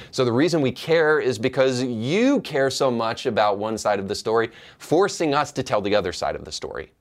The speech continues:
So it's a big deal because you spend every single Pride Month and have extended it to be now year-long celebrations, it seems,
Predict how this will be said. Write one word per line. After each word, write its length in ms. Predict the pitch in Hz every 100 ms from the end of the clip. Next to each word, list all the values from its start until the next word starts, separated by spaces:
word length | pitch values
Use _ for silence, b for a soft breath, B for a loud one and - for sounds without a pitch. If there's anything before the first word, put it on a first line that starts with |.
| -
So 160 | - 165
it's 100 | 180
a 60 |
big 240 | 160 214 147
deal 280 | 139 107
because 400 | 107 113 131 113
you 200 | 104 165
spend 400 | 202 - 135 123
every 480 | 117 117 143 139 147
single 500 | 139 - 123 117 113
Pride 480 | 101 - 120 120 104
Month 260 | 90 92 -
and 340 | 123 123 123
have 220 | 120 123 120
extended 480 | - - 175 143
it 120 | 117 104
to 100 | 123
be 160 | 110
now 220 | 107 107 104
year-long 540 | 101 151 156 135 143
celebrations, 680 | 131 147 131 123 110 107 87
it 160 | 92 -
seems, 320 | 92 87